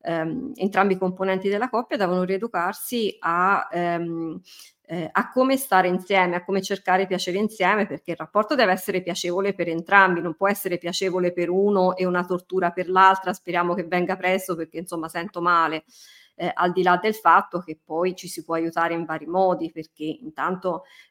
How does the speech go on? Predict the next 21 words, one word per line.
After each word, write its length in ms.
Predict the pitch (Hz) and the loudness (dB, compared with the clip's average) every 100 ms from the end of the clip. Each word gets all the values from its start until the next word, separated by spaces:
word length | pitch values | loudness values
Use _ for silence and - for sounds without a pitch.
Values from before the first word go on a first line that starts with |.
| - | -6
può 60 | 170 | -6
essere 260 | - 165 | -4 -4
utile 320 | 170 170 175 | -4 -2 -2
fare 240 | 175 175 175 | 0 0 0
una 140 | 170 | -2
consulenza 600 | 170 180 185 190 226 240 | -4 -6 -2 -2 -2 -2
per 140 | 202 160 | -4 -2
valutazione 600 | 170 165 165 - 180 214 | -4 -4 -8 -8 -4 -4
del 100 | 220 | -2
pavimento 480 | 170 175 175 180 | -2 0 -2 -6
pelvico, 520 | 180 233 214 175 180 170 | -4 0 0 -2 -6 -8
perché 300 | 165 - 180 | -10 -4 -4
oltre 260 | 185 185 | -2 -2
al 120 | 196 | -2
dolore 340 | 196 247 180 208 | 2 2 2 0
spesso 340 | - 165 - | -4 -10 -10
ci 120 | 175 | -10
sono 220 | 175 175 165 | -6 -4 -2
anche 360 | 175 180 185 | -2 -2 -4
delle 540 | 160 160 170 175 - _ | -2 -4 -2 -4 -6 _
contratture 920 | 170 165 - 165 _ 311 277 185 160 | -6 -6 -8 -14 _ 0 2 2 2